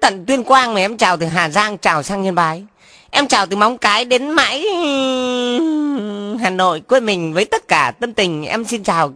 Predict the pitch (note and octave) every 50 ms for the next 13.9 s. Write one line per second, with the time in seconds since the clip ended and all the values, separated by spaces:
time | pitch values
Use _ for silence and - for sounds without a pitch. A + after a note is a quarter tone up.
0 | - - - - G4 G4+ G4 - - - - _ _ _ _ _ _ _ _ _
1 | _ _ _ _ _ _ _ _ _ _ _ _ _ _ _ _ - E4 E4+ E4+
2 | E4 D#4+ D4+ C#4 B3+ A3+ G#3+ G#3+ G#3 G3+ G3 F#3+ F#3 F#3+ C4+ D#4+ C#4+ - F4+ E4+
3 | E4 D#4 D4+ D4+ C#4 B3 A#3 G#3+ G3+ G3 F#3 F3 D3+ - - F#3 - - A#3+ -
4 | B3+ A#3 B3+ A#3+ C4 F4 F#4+ D4+ G#3+ D#3+ C#3 - - B3 C#4 C#4+ C4+ C4+ - -
5 | D#4+ - A3 F#3 D3+ C#3+ B2+ - _ _ _ _ _ _ _ _ - A3 C4+ A4
6 | A#4 G#4+ F4+ C#4+ B3+ A3+ G#3 G3+ G3 F#3+ F#3 F3+ - - - - G#3+ G3+ F#3+ F3+
7 | F3 F3+ A3+ G#4 G4+ C#4 A3 G#3+ F3 C3 D3 D#3 E3 F#3 G3 F3 F3 F3+ F3+ A#3
8 | G#4+ F#4+ D#4+ D#4 D#4 C#4+ A3+ G3+ F#3 F3 F3 E3+ D#3+ D3 C#3+ C#3 _ _ - -
9 | - _ _ - - A3+ A3+ F#3+ - B3+ D#4 E4+ D#4 C#4 A3 G3+ G#3 G3 - -
10 | C#4 C#4+ D4 C4+ A#3 G#3+ G3+ F#3+ F#3 F3 F#3+ G3+ A#3+ C4+ - C4 G3 F3 F3+ G3
11 | A#3+ E4 - _ - F#4 B4 B4+ - G4 A#3 B3 C#4+ F4 - - D#4+ A3+ F#3 E3
12 | - B3 C4 D#4+ G4 F4+ E4 C#4+ A#3+ A3+ _ _ _ _ - - - _ _ -
13 | C4+ F4+ F4+ C4 C#4 B3 A#3+ A#3 A3+ G#3+ - G4+ G4+ C4+ C#4+ C#4 C4+ D#4+